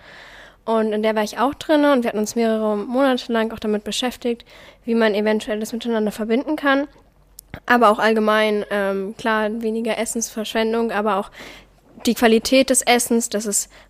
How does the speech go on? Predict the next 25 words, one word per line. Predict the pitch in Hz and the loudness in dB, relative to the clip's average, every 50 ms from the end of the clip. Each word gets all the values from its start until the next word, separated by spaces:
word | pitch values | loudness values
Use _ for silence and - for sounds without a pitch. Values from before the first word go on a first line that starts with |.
| - 247 | 2 4
regionaler | 247 247 233 262 254 240 233 226 226 220 220 | 4 6 8 6 6 6 6 6 6 4 4
wird, | 220 220 220 | 2 -2 -2
saisonaler | - 240 226 220 214 214 214 208 208 214 214 220 220 - - - - - - | -2 -2 -2 0 0 0 2 2 2 0 0 -2 -4 -8 -16 -18 -18 -18 -4
und | - 220 214 208 - | 0 0 0 0 0
halt | 233 214 214 208 - - - _ _ _ _ _ _ _ _ _ _ _ - | 0 0 0 0 -2 -6 -10 _ _ _ _ _ _ _ _ _ _ _ -4
auch | - 214 214 - | -2 -2 -2 -2
vielleicht | - 220 214 - - | -4 -8 -8 -8 -4
ein | - | -4
bisschen | 233 214 - 233 - 220 | -2 -2 -2 -4 -6 -2
Bio, | 226 262 277 269 254 254 247 240 233 - | 0 4 6 8 8 8 8 6 6 2
weniger | - 220 233 233 220 214 208 | 0 0 2 2 4 2 2
Fleischkonsum, | - - 254 226 220 214 214 220 - - - - - - 214 208 220 208 202 202 202 202 202 - - | 0 2 4 4 6 6 4 2 -2 -6 -12 -12 -6 -4 -2 -2 -2 -2 -2 -2 -2 -4 -6 -6 -6
ähm, | 202 196 196 190 190 190 190 208 | -6 -4 -4 -4 -4 -4 -6 -6
dass | 185 190 - | -6 -8 -6
sozusagen | - 196 208 - 208 208 202 190 | -8 -8 -8 -6 -6 -6 -4 -6
das | 190 196 | -6 -6
alles | - - 202 202 202 208 - - | -6 -6 -4 -4 -4 -4 -4 -6
in | 202 | -8
die | 196 | -8
Schulen | - - - 214 202 202 | -8 -6 -6 -4 -2 -2
mehr | 196 190 190 | -2 -2 -4
gebracht | 202 196 190 185 - - - | -4 -4 -6 -6 -6 -12 -10
wird | 208 202 202 - | -8 -8 -8 -8
und | - 196 190 196 | -8 -8 -8 -8
es, | - - | -10 -12